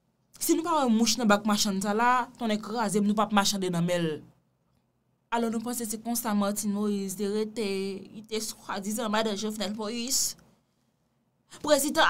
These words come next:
asasine pou, eh? Pou de. M pa m di rès la. N ap lapide, re. <laughs> A se mwen n ap pibliye sa. E ben, sis sèt jiyè, prezidan asasine.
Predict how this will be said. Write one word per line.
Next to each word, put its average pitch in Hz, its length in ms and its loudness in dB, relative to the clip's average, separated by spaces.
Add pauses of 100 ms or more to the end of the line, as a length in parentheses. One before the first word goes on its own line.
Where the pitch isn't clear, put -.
asasine 262 520 2
pou, - 280 -10
eh? 285 320 4 (400)
Pou 247 160 -20
de. 202 160 6 (160)
M - 1200 -20
pa 165 80 -4
m 165 80 -8
di 170 180 -4
rès - 220 -4
la. - 80 -10 (420)
N 208 160 -6
ap 220 160 6
lapide, 175 460 0
re. 147 80 -8 (440)
<laughs> 254 600 8 (340)
A 262 80 10
se 285 160 6
mwen 269 80 10
n 247 80 10
ap 233 80 8
pibliye 214 400 4
sa. 151 80 -6 (960)
E 180 80 2
ben, 190 140 2
sis 220 280 0
sèt 208 180 0
jiyè, 190 280 0
prezidan 175 400 -2
asasine. 160 520 -4